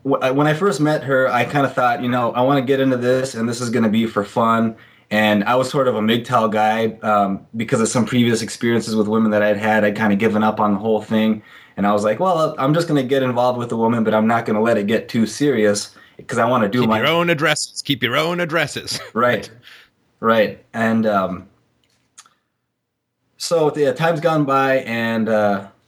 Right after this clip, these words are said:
Speaker 1: now I'm kinda thinking, now my mind has changed so much. I've grown. I grow every year, and I started listening to your show, and I've thought about a lot of different things, and now I kinda want some kids of my own. Maybe her kids are rubbing off on me a little bit.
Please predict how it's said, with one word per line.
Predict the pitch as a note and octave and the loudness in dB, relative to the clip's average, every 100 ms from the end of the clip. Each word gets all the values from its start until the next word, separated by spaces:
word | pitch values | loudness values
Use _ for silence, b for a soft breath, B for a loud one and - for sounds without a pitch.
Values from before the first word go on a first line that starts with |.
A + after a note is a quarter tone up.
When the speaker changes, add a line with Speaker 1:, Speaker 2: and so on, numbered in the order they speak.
| _ _ _ _ _ _ _ _ _ _ _ | _ _ _ _ _ _ _ _ _ _ _
Speaker 1:
now | B2 C#3+ | 0 2
I'm | D#3 | 2
kinda | D3+ D#3 | 0 0
thinking, | - D3+ D3+ B2+ | 0 -2 -2 -2
now | C#3+ | 0
my | D#3 | 2
mind | C#3+ D#3+ | 2 2
has | E3 - | 0 -2
changed | C#3+ F#3 F#3+ | 0 0 0
so | - - D3 | -2 0 0
much. | D#3 C3+ | 2 0
I've | A#2+ G#2+ | 0 0
grown. | A#2 C3+ A2 | 0 0 0
I | |
grow | G#2 A#2 A2+ | 0 0 0
every | B2 B2+ | 0 0
year, | A#2+ B2+ B2+ | 0 2 0
and | A2 G#2+ | 0 -2
I | G#2 A2 | 0 0
started | G#2 - A#2+ | 0 0 2
listening | C3 C3+ B2 | 0 0 -2
to | |
your | A#2 | 0
show, | G#2+ B2 B2+ | 0 0 2
and | G#2 | 2
I've | G2+ G2+ | 0 -2
thought | - A#2+ A#2+ | -2 0 0
about | A2+ A2 A2+ A2 - | -2 -2 -2 -2 -4
a | |
lot | G#2+ A#2 A2+ | 0 2 2
of | |
different | A#2 A2+ G2+ | 0 -2 -2
things, | A#2 A2+ G#2+ | -2 0 2
and | G2+ | 2
now | B2 | 2
I | B2 | 2
kinda | - C3+ G#2+ | 0 0 2
want | A2+ A#2+ | 2 0
some | - A2 | -4 -2
kids | B2+ A#2 | 0 0
of | A2 | 0
my | G#2 | 2
own. | G#2+ A#2 | 2 2
Maybe | A2+ A2+ A2+ | 2 0 0
her | A#2+ | -2
kids | A#2 B2 | 0 0
are | G#2 | 2
rubbing | A2 A2 A2 | 2 2 2
off | A2+ A#2 | 0 0
on | A2+ | 0
me | A2+ | 0
a | A2+ | 0
little | A2 A2 | 0 0
bit. | G#2 A2+ A2 | 0 0 -2